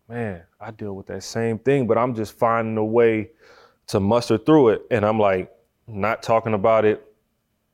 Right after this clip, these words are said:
And he, ev-, like, when I left, he eventually started to talk about it. And that's what kinda, like,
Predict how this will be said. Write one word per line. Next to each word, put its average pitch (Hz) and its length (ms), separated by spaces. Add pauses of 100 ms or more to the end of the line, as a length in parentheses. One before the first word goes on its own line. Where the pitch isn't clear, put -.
(340)
And 113 240
he, 147 360 (160)
ev-, 120 240
like, 110 180
when 113 140
I 117 80
left, 139 320
he 143 120
eventually 113 680 (260)
started 147 380
to 123 100
talk 117 260
about 107 300
it. 95 160
And 107 480
that's 135 300
what 131 140
kinda, 123 260
like, 110 480